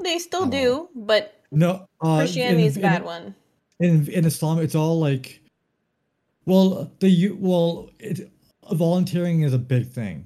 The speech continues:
Speaker 2: So they're like,
Speaker 1: Right.
Speaker 2: anything y-, you give, anything you give,
Speaker 1: Mm-hmm.
Speaker 2: uh, you will, like, uh, it's, y-, y-, you, you don't have to give money. That's, like, the
Speaker 1: See,
Speaker 2: thing. You, you,
Speaker 1: here's
Speaker 2: you
Speaker 1: the
Speaker 2: can
Speaker 1: thing,
Speaker 2: help.
Speaker 1: Raza.
Speaker 2: Yeah.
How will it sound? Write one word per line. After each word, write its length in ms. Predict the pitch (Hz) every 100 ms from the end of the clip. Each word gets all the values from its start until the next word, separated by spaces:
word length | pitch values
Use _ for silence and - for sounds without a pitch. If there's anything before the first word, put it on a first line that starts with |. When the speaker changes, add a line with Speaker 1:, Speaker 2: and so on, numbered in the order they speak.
| _
Speaker 2:
So 380 | - 127 127 135
they're 240 | 127 143
like, 60 | 135
Speaker 1:
Right. 340 | 127 110 - -
Speaker 2:
anything 720 | 131 143 156 143 143 139 127
y-, 120 | 151 -
you 680 | - 147 139 117 127 123 120 -
give, 460 | 131 127 110 - - _ _ _ _ _ _ _ _ _ _
anything 460 | 135 147 135 156 131
you 180 | 139 131
give, 540 | - 123 175 156 - _ _ _ _ 196
Speaker 1:
Mm-hmm. 120 | 190
Speaker 2:
uh, 440 | 117 110 107 101 98 _ _ -
you 440 | - - 147 135
will, 240 | 131 135 131
like, 360 | 127 117 - _ -
uh, 320 | 120 110 107 -
it's, 320 | 131 - - _ _ _
y-, 80 | 156 - 160
y-, 60 |
you, 380 | 185 160 139 156 156 -
you 160 | 139
don't 100 | 156
have 100 | 156 151
to 60 |
give 220 | 131 151
money. 480 | 110 117 110 85 87 _ _ _ _ -
That's, 180 | 110 123
like, 100 | 117
the 80 |
Speaker 1:
See, 260 | - 262 -
Speaker 2:
thing. 100 | 113
You, 100 | 120
you, 200 | 113 117 -
Speaker 1:
here's 340 | - 240 233
Speaker 2:
you 40 | 233
Speaker 1:
the 40 |
Speaker 2:
can 60 | 113
Speaker 1:
thing, 140 | 185
Speaker 2:
help. 200 | 160 170 175
Speaker 1:
Raza. 300 | 170 190 202 _ _
Speaker 2:
Yeah. 180 | 107